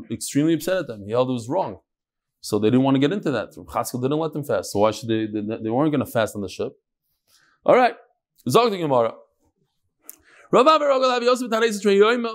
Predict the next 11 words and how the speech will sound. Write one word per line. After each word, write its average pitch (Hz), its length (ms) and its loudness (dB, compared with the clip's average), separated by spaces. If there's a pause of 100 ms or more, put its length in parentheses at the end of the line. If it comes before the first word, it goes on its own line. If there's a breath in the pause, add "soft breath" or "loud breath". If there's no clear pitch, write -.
(500)
He 180 80 -2
used 202 100 2
to 202 80 4
fast 196 420 2 (180)
every 214 300 2
year 196 300 4
two 180 240 -4
days, 151 400 2
just 185 340 0
in 240 100 -2
case 233 440 0